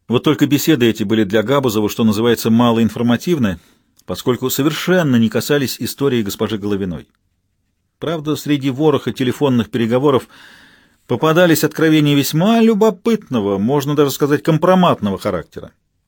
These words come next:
Их Сергей старательно переписывал на особую дискету,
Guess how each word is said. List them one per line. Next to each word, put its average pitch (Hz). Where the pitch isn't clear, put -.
Их 156
Сергей 127
старательно 113
переписывал 113
на 98
особую 98
дискету, 139